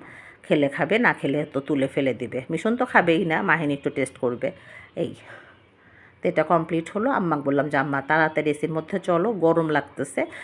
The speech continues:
মাগরিবের আগ পর্যন্ত না হয় ওখানেই থাকি আমরা।"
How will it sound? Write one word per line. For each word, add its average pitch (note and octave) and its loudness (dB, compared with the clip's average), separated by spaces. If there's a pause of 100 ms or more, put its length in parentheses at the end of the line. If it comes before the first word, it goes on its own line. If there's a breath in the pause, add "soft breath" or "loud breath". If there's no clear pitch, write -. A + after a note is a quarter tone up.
(160 loud breath)
মাগরিবের D#3 2
আগ C3+ 4 (100)
পর্যন্ত C3+ -4
না C3 -4
হয় C3+ 2
ওখানেই C3 -2
থাকি C3 -4
আমরা।" A2 -6